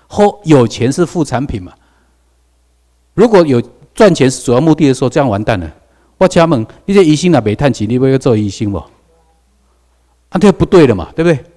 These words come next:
你是为了什么来医生的？是为了赚钱吗？赚钱变成你的手段，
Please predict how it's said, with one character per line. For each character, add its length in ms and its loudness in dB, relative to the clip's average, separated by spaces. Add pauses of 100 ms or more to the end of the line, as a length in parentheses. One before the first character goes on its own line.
你 100 -4
是 100 -2
为 160 6
了 60 4
什 120 0
么 100 2
来 140 2 (200)
医 140 -2
生 180 0
的？ 120 -2 (360)
是 100 -6
为 100 4
了 60 6
赚 220 2
钱 180 2
吗？ 240 -2 (140)
赚 160 0
钱 120 2
变 140 2
成 80 2
你 60 2
的 60 2
手 200 -4
段， 260 -8